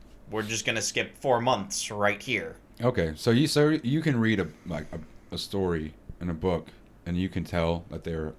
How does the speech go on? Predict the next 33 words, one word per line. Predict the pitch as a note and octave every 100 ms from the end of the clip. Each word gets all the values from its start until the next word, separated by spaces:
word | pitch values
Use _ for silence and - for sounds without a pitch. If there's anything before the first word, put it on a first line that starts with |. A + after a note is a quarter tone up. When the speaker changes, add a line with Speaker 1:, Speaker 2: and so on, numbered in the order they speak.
| -
Speaker 2:
they, | E2
they | D2+ E2+ D#2 F#2
use | F2 F#2 F2+
the | G2
outline | G2+ G#2 G#2+ G#2+
style? | G#2 G#2 G#2+ G#2+ -
Speaker 1:
Sometimes | - - D#3 D#3 D#3+ E3+ E3
it | - G2+
depends | - B2+ B2+
on | A#2+
the | A2+
author. | A2+ - C#3+ C#3+
Some | - - C#3+
Speaker 2:
Mm-hmm. | D3+
Speaker 1:
of | D3
them | D#3+ E3+ G3 - - - -
are | - C3
very, | A#2 B2+ C#3+ C3+
very | B2+ B2+ A#2+ A#2 - -
good | C#3+ B2 A#2 F#2+ - A2
and | G#2 G#2
have | A#2 A2+
the | G#2
practice | - A#2+ A2+ A2+ -
to | - A2
flow | G2+ - C#3 B2
it | B2
out | G#2+
and | A#2
make | A2+
it | A#2 -
feel | - A2+ A#2+
natural. | A2+ G#2 G#2+ - D3+ E3